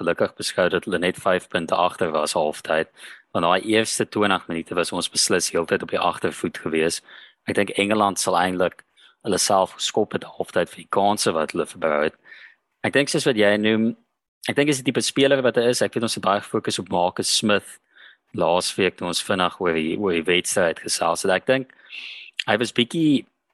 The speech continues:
loshandig, bietjie wild met sekere uitgee om die bal vinnig tot by die vleuel uit te kry, wat natuurlik hulle mikpunt was om ons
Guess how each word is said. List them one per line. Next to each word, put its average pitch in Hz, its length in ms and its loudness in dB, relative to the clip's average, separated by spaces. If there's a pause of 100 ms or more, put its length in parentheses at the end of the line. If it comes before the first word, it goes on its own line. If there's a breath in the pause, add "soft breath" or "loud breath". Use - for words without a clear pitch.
(320)
loshandig, 104 640 2
bietjie 104 300 0
wild 98 320 2
met 90 100 -2
sekere 98 440 2
uitgee 92 500 2
om 87 100 -2
die 82 120 -4
bal 85 240 2
vinnig 101 440 0
tot 90 140 -6
by 85 100 0
die 82 80 -6
vleuel 104 440 0
uit 110 200 0
te - 80 -14
kry, 80 380 0 (460 loud breath)
wat 98 120 -2
natuurlik 110 560 2
hulle 95 400 4 (400)
mikpunt 95 560 -2
was 87 280 2
om 87 180 -4 (140)
ons 92 280 0